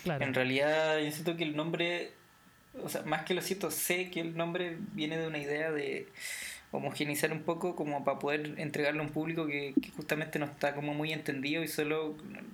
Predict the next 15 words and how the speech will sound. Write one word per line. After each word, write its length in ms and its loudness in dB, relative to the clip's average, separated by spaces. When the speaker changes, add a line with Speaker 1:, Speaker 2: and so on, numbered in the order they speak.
Speaker 2:
no 240 -2
conoce 400 2
nada 380 2
después 440 -2
de, 460 0
de 180 -2
la 120 0
generación 500 -2
del 300 -2
Jepe 240 -2
y 20 2
la 80 0
Javiera 240 0
Mena, 240 -4
¿cachai? 260 -14